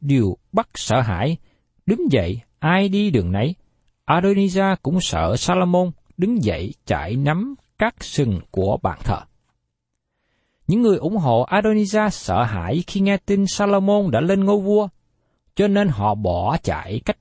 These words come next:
vội vã. Họ biết họ có thể bị kể là kẻ phản bội, và Adonijah sợ bất mạng nên chạy vào trong đền tạm ôm lấy cái sừng bàn thờ. Và trong sách Các Vua thứ nhất,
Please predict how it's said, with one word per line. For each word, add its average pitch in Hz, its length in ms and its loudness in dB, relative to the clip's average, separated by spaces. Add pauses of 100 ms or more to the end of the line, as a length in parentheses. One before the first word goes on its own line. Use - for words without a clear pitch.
vội 101 320 -2
vã. 92 180 -2 (800)
Họ 110 220 0
biết 226 240 -2
họ - 200 -2
có 233 120 -2
thể 131 220 0
bị 156 220 -2
kể 120 300 0
là 147 360 0
kẻ 92 240 -4
phản 151 360 -2
bội, 90 220 2 (580)
và - 120 -4
Adonijah 175 760 0
sợ - 280 -2
bất 175 240 -2
mạng 110 360 0 (240)
nên 175 260 2
chạy 87 300 -4
vào 131 300 0
trong 170 220 0
đền 107 280 0
tạm 87 320 -2 (260)
ôm 147 280 0
lấy 165 280 0 (120)
cái 214 100 -2
sừng 90 340 -4
bàn 85 220 -6
thờ. 92 120 -2 (1600)
Và 120 340 0
trong 185 140 0
sách - 300 -6
Các 226 200 -4
Vua 180 200 0
thứ 214 160 -4
nhất, 269 140 -2